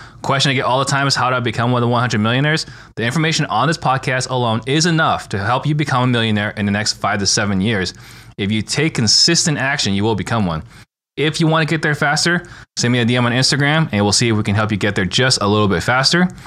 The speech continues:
If you get value out of the show, please tag a friend below or share this episode right now.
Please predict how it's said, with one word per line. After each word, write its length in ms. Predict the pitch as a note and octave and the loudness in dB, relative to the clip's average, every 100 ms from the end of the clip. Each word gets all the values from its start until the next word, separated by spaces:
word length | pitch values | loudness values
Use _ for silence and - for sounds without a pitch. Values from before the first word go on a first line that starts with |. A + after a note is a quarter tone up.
| - - - - | -20 -20 -20 -6
If 160 | A2+ A#2 | -2 0
you 60 | |
get 160 | A#2+ A2+ | 0 2
value 340 | G#2+ B2 D#3 | 2 0 2
out 120 | C3+ | 2
of 80 | A2 | 0
the 40 | F#2 | 0
show, 280 | - F2 | -2 -4
please 480 | D#2+ - C#3 B2 E2+ | -4 -4 -2 0 -2
tag 260 | - G2+ A#2+ | -2 -2 -2
a 60 | |
friend 160 | B2+ D#3 | -2 0
below 380 | E3 B2 A#2+ B2+ - - - | 0 0 0 -4 -10 -16 -6
or 140 | F#2+ | -4
share 220 | F#2 A#2 | -2 -2
this 100 | A2+ | -2
episode 380 | A2+ A#2 A2+ A2+ | -2 -2 -2 -2
right 200 | G2 C3 | -2 -2
now. 440 | A#2+ A2 A#2+ C3+ | -2 -2 -2 -4